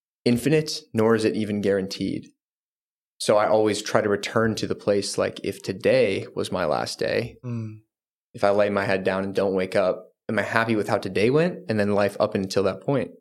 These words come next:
Speaker 1: And once I stepped into this slipstream of reality, this version of
Speaker 2: Mm.
Speaker 1: myself, that answer immediately was yes. It was yes, day after day after day after day.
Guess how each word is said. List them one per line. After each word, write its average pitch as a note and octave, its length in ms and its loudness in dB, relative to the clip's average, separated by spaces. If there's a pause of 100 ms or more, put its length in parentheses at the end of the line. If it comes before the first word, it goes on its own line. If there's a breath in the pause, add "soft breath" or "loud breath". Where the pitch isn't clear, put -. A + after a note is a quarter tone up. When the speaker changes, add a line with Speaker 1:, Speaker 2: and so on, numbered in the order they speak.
(380)
Speaker 1:
And G#2+ 280 -2
once C3 260 4
I C3 100 4
stepped B2 340 0
into A2+ 160 -2
this A2 640 -2
slipstream C3 460 2
of C3 80 0
reality, C#3+ 560 0
this A2 300 2
version C#3+ 520 0 (160)
of A2 160 -2
Speaker 2:
Mm. A2 40 -2
Speaker 1:
myself, A#2 600 0 (440)
that B2 120 6
answer C#3+ 260 2
immediately A2 440 2
was G#2 140 -2
yes. - 300 -2
It - 80 -4
was A2 140 -2
yes, G#2+ 320 0
day A2+ 340 4
after F#2+ 280 -4
day G#2 260 4
after F#2+ 240 -2
day G#2 240 2
after F#2+ 220 -6
day. G#2 320 0